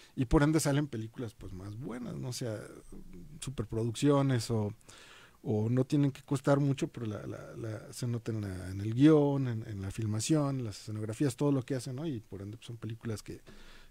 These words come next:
que van pasando a través del tiempo, siempre son recordadas y, y, eh, continuamente se, se traen al, al, al, a los tiempos actuales, ¿no? Pero hay otras que definitivamente,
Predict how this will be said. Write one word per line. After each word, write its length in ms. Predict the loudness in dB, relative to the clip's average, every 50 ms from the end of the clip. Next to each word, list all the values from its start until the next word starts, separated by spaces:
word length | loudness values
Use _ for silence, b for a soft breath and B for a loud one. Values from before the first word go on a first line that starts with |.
| b -10
que 180 | -4 -2 -2 0
van 180 | 2 0 2
pasando 360 | 4 4 4 4 4 4 4 4
a 40 |
través 300 | 2 4 4 4 6 6
del 160 | 6 6 6 6
tiempo, 540 | 8 8 8 8 8 2 2 2 4 4
siempre 340 | 4 4 2 0 0 0 -4
son 180 | -4 -4 -2 -2
recordadas 760 | -2 -2 0 0 2 2 2 2 2 0 -2 -4 -4 -6 -8
y, 40 |
y, 420 | -8 -8 -8 -8 -8 -6 -6 -8 -8 -8
eh, 120 | -10 -10 -8
continuamente 720 | -8 -6 -2 0 2 4 4 2 2 0 -2 -2 -4 -6
se, 320 | -6 -6 -10 -10 -10 -12 -16
se 140 | -16 -16
traen 340 | -16 -10 -8 -8 -6 -6 -6
al, 280 | -6 -6 -8 -8 -10 -12 b b b b b b b b b b -10
al, 240 | -6 -6 -6 -6 -4
al, 220 | -4 -4 -4 -4 -4
a 80 | -2 -2
los 160 | -2 -2 0
tiempos 280 | 0 0 0 0 2 0
actuales, 460 | 0 0 2 0 2 2 2 2 2
¿no? 220 | 2 2 0 0 -4 -8 _ 2
Pero 460 | 4 4 6 6 6 6 6 4 4
hay 200 | 4 4 6 6
otras 280 | 6 4 4 0 0 4
que 80 | 6 6
definitivamente, 1120 | 6 6 6 6 6 4 4 4 6 6 6 6 6 6 4 4 4 4 2 2 2 2